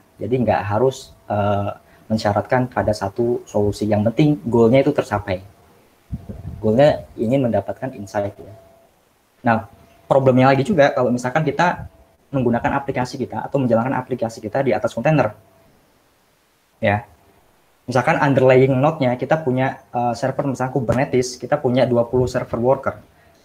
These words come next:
di mana di atasnya kita deploy ada, eh, empat puluh pod, ya,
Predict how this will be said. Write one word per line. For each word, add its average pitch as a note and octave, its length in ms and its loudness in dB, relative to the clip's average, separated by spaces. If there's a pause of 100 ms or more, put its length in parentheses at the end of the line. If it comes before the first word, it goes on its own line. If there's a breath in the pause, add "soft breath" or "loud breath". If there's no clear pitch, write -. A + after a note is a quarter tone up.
(140 soft breath)
di A2+ 160 -4
mana C3+ 560 0
di C3 80 0
atasnya A2+ 400 0
kita C3+ 240 -4
deploy C#3 460 2
ada, B2+ 420 0 (320)
eh, A2 420 0 (140)
empat C3 240 0
puluh C#3 240 0
pod, - 320 -2 (160)
ya, G#2+ 240 -14